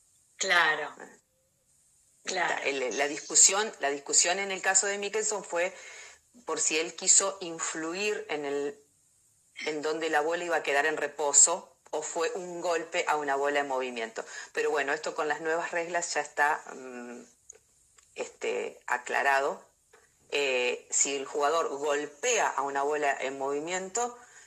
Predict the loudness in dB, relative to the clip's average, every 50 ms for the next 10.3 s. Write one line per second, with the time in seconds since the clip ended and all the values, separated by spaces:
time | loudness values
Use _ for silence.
0 | _ _ _ _ _ -6 -4 -2 -2 0 0 -2 -2 -2 -6 -6 -2 -2 -2 -2
1 | 0 2 2 2 2 -2 -6 -6 -6 -4 -2 -2 0 0 0 0 0 -2 -2 -2
2 | -4 -4 -4 -4 -4 -4 -4 -4 -4 -2 -2 -2 -2 -2 -2 -4 -4 -4 -4 -4
3 | -4 -4 -4 -4 -2 -2 0 0 0 -2 -4 -4 -4 -6 -2 0 4 6 6 6
4 | 4 2 0 2 4 4 4 4 2 -2 -2 -2 0 0 0 0 0 0 -2 -2
5 | 0 0 0 0 0 0 0 0 2 0 0 -2 -2 -2 -2 -2 -2 -2 -4 -4
6 | -4 -4 -4 -4 -4 -4 -6 -12 -8 -6 -6 -4 0 0 0 0 0 0 -2 -4
7 | -6 -10 -18 _ _ -20 -20 _ _ 6 6 6 6 6 2 0 0 0 0 0
8 | 0 0 2 2 2 0 0 -2 -6 -14 -16 -16 -16 -10 -8 -6 -4 -2 -2 -2
9 | -2 -2 -4 0 0 0 0 0 -2 -4 -4 -2 -2 -2 -2 -2 -2 -2 0 0
10 | 0 0 0 -2 -4 -6